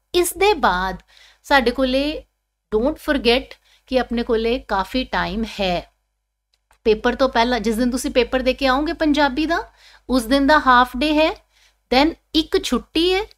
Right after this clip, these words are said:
ਤੇ ਅਗਲਾ ਦਿਨ ਵੀ ਹੈ। ਅਗਲਾ ਦਿਨ ਬੇਟੇ ਤੁਹਾਡਾ ਦੋ ਵਜੇ ਪੇਪਰ ਹੈ, so ਨੈਕਸਟ ਹਾਫ ਡੇ ਵੀ ਤਾਂ ਹੈ ਆਪਣੇ ਕੋਲੇ। So ਕੁੱਲ ਮਿਲਾ ਕੇ ਹਾਫ ਡੇ ਆਪਣਾ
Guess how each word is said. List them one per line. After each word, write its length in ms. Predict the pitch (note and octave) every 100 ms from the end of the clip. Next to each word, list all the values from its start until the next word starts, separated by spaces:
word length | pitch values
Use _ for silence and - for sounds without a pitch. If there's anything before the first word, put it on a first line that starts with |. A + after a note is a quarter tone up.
| _ _ _ _
ਤੇ 400 | F#4 G4 G#4 C5+ - _ _ _ - C4+
ਅਗਲਾ 320 | C#4+ E4 E4+
ਦਿਨ 260 | C#4+ C#4+
ਵੀ 260 | C4+ C#4 A#3
ਹੈ। 260 | G3+ - _ _ _ _ _ _ _ _ _ _ - G#3
ਅਗਲਾ 220 | A#3 B3+
ਦਿਨ 200 | C4 B3+
ਬੇਟੇ 220 | C4 F4+
ਤੁਹਾਡਾ 240 | G4 D#4+
ਦੋ 320 | C4+ G#3+ G#3+ G#3
ਵਜੇ 220 | A3+ B3
ਪੇਪਰ 420 | A3 F#3 G3 D#3+
ਹੈ, 140 | F#3+
so 220 | D4 - C4+
ਨੈਕਸਟ 380 | B3 C#4 -
ਹਾਫ 320 | A#3+ G#3 G3+ A3+
ਡੇ 120 | C4
ਵੀ 120 | C#4+
ਤਾਂ 160 | D4+ D4
ਹੈ 160 | D4+ A4+ - -
ਆਪਣੇ 240 | - C4+
ਕੋਲੇ। 260 | D4 C#4+ D4+ - - - -
So 100 | G4
ਕੁੱਲ 280 | - F#4 G4+
ਮਿਲਾ 320 | G#4 F4 B3
ਕੇ 380 | - C4+ F4+ A4 - - -
ਹਾਫ 320 | A3 A3+ B3 A#3+
ਡੇ 140 | D#4
ਆਪਣਾ 480 | D4+ C#4 D4 D#4